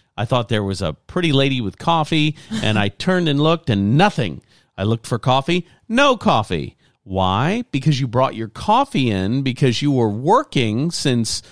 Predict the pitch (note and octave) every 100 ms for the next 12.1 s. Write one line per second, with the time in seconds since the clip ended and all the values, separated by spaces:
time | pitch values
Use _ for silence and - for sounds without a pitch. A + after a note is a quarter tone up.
0 | - _ - E3 F3+ G3+ - E3 E3 E3
1 | C3 A2 D3 F3+ E3+ A#2 F#2 G2 D3 G#3
2 | G#3+ G#3+ A#3 C#4+ - B2+ B2+ C#3 E3+ F#3
3 | G#4+ - C3+ E2+ - - - - B3+ D4+
4 | G#3 A#3 A#3+ C#4 C4+ B3+ B3 A#3 A3+ A#3+
5 | A3+ - G#3+ G3+ G3+ G3 - A3 G#3 G#3
6 | - - - G3+ G#3 F#3+ F#3 F3+ F3+ _
7 | _ _ _ - G#3 G#3+ G#3 G#3 G3+ G3+
8 | G#3 G3+ - G3+ F#3+ F#3 F3+ A#3+ G#3+ -
9 | G#3+ - G#3+ G#3 G3 F#3+ - G3+ G3 -
10 | G3 - F#3+ F3 F#3 F#3 F3+ F3+ B2+ A#2
11 | G#2+ - B3+ A#3+ B3 C4 - A3+ G#3+ G#3